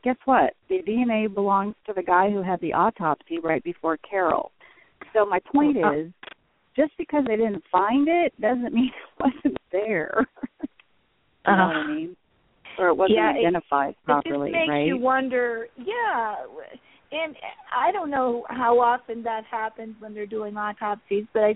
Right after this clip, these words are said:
Speaker 2: certainly know that, that it, it does happen. I don't know how common it is, but, you know, just another, you know, layer, layer in this onion, so to speak, you know.
Speaker 1: Right.
Speaker 2: Would you like, yeah, would you like to, uh, tell us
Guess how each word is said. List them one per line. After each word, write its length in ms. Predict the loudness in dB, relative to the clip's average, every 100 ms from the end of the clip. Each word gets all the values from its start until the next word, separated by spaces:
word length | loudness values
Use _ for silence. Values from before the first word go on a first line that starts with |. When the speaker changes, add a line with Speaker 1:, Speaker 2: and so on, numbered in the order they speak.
| 2
Speaker 2:
certainly 480 | 0 0 -2 -2 -4 -14 -20 _ 2
know 200 | 4 4
that, 240 | 4 2 -4 _ -2
that 300 | 2 2 0 _ -20 -20 _ -2
it, 160 | -2 0
it 200 | -2 0
does 180 | -2 -2 -2
happen. 340 | -4 -4 -8
I 100 | -8
don't 140 | -8
know 120 | -8 -6
how 180 | -8 -10 -12
common 360 | -8 -8 -8 -10
it 140 | -8
is, 260 | -6 -6 -8 -10
but, 180 | -10 -10 -20 -20 -20 -4
you 100 | 2
know, 100 | 4
just 260 | 2 -4 -2
another, 760 | -2 2 2 2 2 2 0 -4
you 100 | -10
know, 300 | -8 -6 -8 -8
layer, 720 | -6 -6 -4 -4 -4 -6 -12 -16 -8
layer 380 | -6 -4 -6 -6
in 160 | -6
this 120 | -4 -8 -10
onion, 480 | -10 -8 -8 -4 -2
so 160 | 0 0
to 80 | -2 _
speak, 220 | -4 -4 -4
you 60 | -8
know. 200 | -6 -6 -10 -10
Speaker 1:
Right. 260 | 0 4 4
Speaker 2:
Would 200 | 4 4
you 140 | 2
like, 240 | 4 2 0 _ _
yeah, 220 | -2 0 0
would 240 | -6 -12 -12
you 160 | -10 0
like 220 | 0 0 _ -12
to, 200 | -8 -2
uh, 240 | 0 0 -6 _ _
tell 180 | -8
us 100 | -6